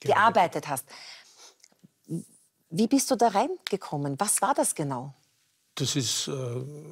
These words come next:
Speaker 1: einfach zu erklären. Ich habe Architektur studiert und im Laufe dieses Studiums habe ich einen sehr, muss ich zugeben, charismatischen Lehrbeauftragten kennengelernt, der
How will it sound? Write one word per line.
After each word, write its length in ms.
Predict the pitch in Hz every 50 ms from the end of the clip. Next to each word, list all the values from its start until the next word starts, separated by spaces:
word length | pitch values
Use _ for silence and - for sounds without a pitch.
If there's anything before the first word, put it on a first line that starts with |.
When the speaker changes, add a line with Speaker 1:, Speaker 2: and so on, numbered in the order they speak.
| 139 - -
Speaker 1:
einfach 240 | 135 - 139 123 -
zu 100 | - 139
erklären. 340 | 120 - - 127 127 139 139
Ich 120 | 131 117
habe 160 | 127 123 117 127
Architektur 500 | 120 123 123 107 127 - - 139 143 143
studiert 540 | - - 151 - 156 156 180 180 151 - - _ _ _ _ - - - _ _ _
und 560 | - 131 131 131 127 120 113 - - - - -
im 180 | 147 131 123
Laufe 540 | 120 120 123 127 - - 139 127 120 117 113 - _ _ _ _ _ -
dieses 480 | 127 110 110 117 104 - - - - -
Studiums 800 | - - - - 135 131 117 135 131 135 123 - - - - - -
habe 220 | - 127 120 123
ich 100 | 117 123
einen 200 | 120 117 120 113
sehr, 300 | - - 123 113 110 107 - - - _ _ _ _ _ _ _ _ _
muss 280 | - 160 135 131 120 120
ich 140 | 107 - -
zugeben, 380 | - 131 120 - 123 113 123
charismatischen 920 | - - 123 120 120 117 - - 107 113 117 - 135 117 - - 123 110 104
Lehrbeauftragten 920 | - 120 107 107 113 127 139 110 127 131 - - - 139 131 - - 160
kennengelernt, 720 | - - 151 143 156 156 156 151 147 156 165 170 156 - -
der 260 | 127 127 123 120 139